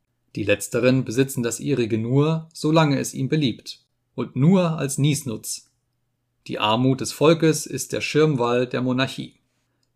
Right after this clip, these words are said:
Reichtum und Freiheit führen zum Ungehorsam und zur Verachtung der Gewalt. Der freie und reiche Mensch erträgt eine ungerechte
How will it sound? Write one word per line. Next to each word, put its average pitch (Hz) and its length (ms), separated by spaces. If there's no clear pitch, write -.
Reichtum 160 580
und 131 140
Freiheit 110 580
führen 113 320
zum 120 180
Ungehorsam 110 800
und 143 160
zur 135 280
Verachtung - 580
der 117 100
Gewalt. 104 480
Der 113 100
freie 131 520
und 151 220
reiche 110 320
Mensch 107 340
erträgt - 480
eine 120 200
ungerechte 117 680